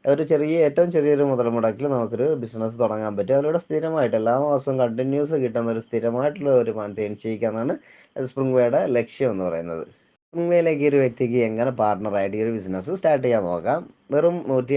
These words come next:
അൻപത് രൂപയ്ക്ക് പർച്ചേസ് ചെയ്തുകൊണ്ട് നമുക്ക് സ്പ്രിംഗ് വേയിലേക്ക് ഒരു പാർട്ണറായിട്ട് വരാം. അങ്ങനെ പാർട്ണറായിട്ട് വരുന്ന ഒരു വ്യക്തിയെ സംബന്ധിച്ചിടത്തോളം per month മുപ്പതിനായിരം രൂപ സാലറി, ഒൻപതിനായിരത്തി അറുന്നൂറ് ഇൻസെന്റീവ് തരാമെന്നാണ് കമ്പനി പറയുന്നത്. ഇനി ആ കമ്പനിയിൽ നിന്ന്, അതായത് സ്പ്രിംഗ് വേയിൽ നിന്ന് നമുക്ക് ഇനി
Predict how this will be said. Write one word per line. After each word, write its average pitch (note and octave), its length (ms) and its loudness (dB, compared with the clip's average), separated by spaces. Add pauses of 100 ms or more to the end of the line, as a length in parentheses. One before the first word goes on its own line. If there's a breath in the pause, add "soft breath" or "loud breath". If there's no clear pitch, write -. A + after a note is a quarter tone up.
അൻപത് B2+ 380 0
രൂപയ്ക്ക് G#2+ 260 0
പർച്ചേസ് G#2+ 360 -2
ചെയ്തുകൊണ്ട് G2 360 -4
നമുക്ക് G2+ 280 -4
സ്പ്രിംഗ് G2+ 300 -8
വേയിലേക്ക് G2 360 -4
ഒരു A2 100 -2 (240)
പാർട്ണറായിട്ട് F#2+ 580 -2
വരാം. A#2 200 -2 (400 soft breath)
അങ്ങനെ E3 280 2
പാർട്ണറായിട്ട് D3+ 540 2
വരുന്ന C3+ 220 2
ഒരു B2+ 80 4
വ്യക്തിയെ A2+ 300 0
സംബന്ധിച്ചിടത്തോളം A2 560 -2
per G#2 140 0
month G#2 240 -4
മുപ്പതിനായിരം G#2 500 -4
രൂപ G2+ 140 -6
സാലറി, G#2 300 0 (120)
ഒൻപതിനായിരത്തി G#2+ 600 -4
അറുന്നൂറ് G2 240 -2 (100)
ഇൻസെന്റീവ് C3+ 520 -2 (100)
തരാമെന്നാണ് G2 400 -6
കമ്പനി F#2 340 -6
പറയുന്നത്. G2 380 -4 (440 soft breath)
ഇനി F3 120 0
ആ F3+ 100 4 (120)
കമ്പനിയിൽ D3 340 2
നിന്ന്, A2+ 140 0
അതായത് C3 180 2
സ്പ്രിംഗ് E3 300 -6
വേയിൽ F#3 140 0
നിന്ന് F3+ 180 -2
നമുക്ക് C#3+ 220 -2
ഇനി C3+ 100 0